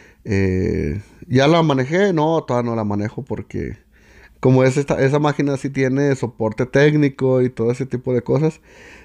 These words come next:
pues estamos esperando al técnico para que venga a instalarla y, y nos diga cómo usarla y, y empezar a trabajar con esa máquina para, pues, para sacar más producción.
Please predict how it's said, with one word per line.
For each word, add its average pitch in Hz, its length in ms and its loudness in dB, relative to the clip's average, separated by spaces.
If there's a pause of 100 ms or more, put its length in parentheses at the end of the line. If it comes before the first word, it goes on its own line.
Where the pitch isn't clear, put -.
(120)
pues 127 120 4
estamos 151 300 4
esperando 143 320 2
al 160 120 0
técnico 175 400 0
para 117 180 -2
que 110 340 -6 (600)
venga 113 300 2
a - 20 4
instalarla 143 840 4
y, 107 540 0 (300)
y 110 100 -4
nos 104 200 -2
diga 107 240 0
cómo 123 200 2
usarla 120 440 2 (640)
y, 107 440 2
y 113 160 0
empezar 117 300 2
a 160 80 2
trabajar 151 340 4
con 147 160 -2
esa 151 160 -2
máquina 170 400 -4
para, 113 360 -2 (180)
pues, 120 120 -14
para 113 160 -2
sacar 117 240 2
más 135 160 0
producción. 147 560 0